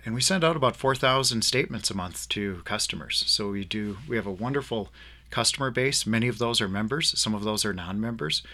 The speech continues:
You don't have to be a member of Agfinity to do business with the cooperative.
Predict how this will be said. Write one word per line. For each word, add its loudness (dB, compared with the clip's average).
You 2
don't 4
have 4
to 0
be 4
a 4
member 2
of -4
Agfinity 0
to 2
do 0
business -2
with -10
the -14
cooperative. -12